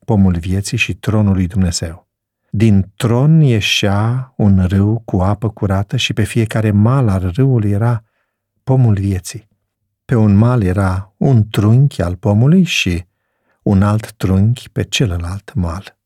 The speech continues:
Amândouă de aur curat, transparent. La început am crezut că erau doi pomi. M-am uitat din nou și am văzut că în vârf se uneau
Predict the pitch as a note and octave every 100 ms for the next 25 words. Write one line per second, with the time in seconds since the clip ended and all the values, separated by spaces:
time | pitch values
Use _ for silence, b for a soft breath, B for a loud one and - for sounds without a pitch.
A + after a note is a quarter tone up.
0 | _ _ _ _ D3+ E3+ D#3 F3 F3+ F3
1 | E3 - _ _ _ _ _ _ - -
2 | G#2+ A2 A2+ A2+ - B2 F2+ - - -
3 | B B B _ _ _ _ _ - A#2+
4 | G#2+ - B2+ G2 F2+ F#2 - - _ _
5 | _ _ _ _ _ A#2 B2 - G2+ C#3+
6 | C3+ B2+ G#2 A#2 - A2+ G2+ A2 A#2+ B2
7 | C3 E2+ G#2+ G2+ G2+ C3+ F#2+ F2+ - _
8 | _ _ _ _ _ - F#2 F#2 G#2 F#2
9 | F2+ E2+ F#2+ A#2+ E3+ - - F2 F2+ _
10 | _ _ A#2 C#3+ D#3+ - G#2 - B2+ G2+
11 | - _ - C3 E3 A#2 F2+ F#2+ - -
12 | - G#2 G2 F#2 F#2 F#2+ A#2+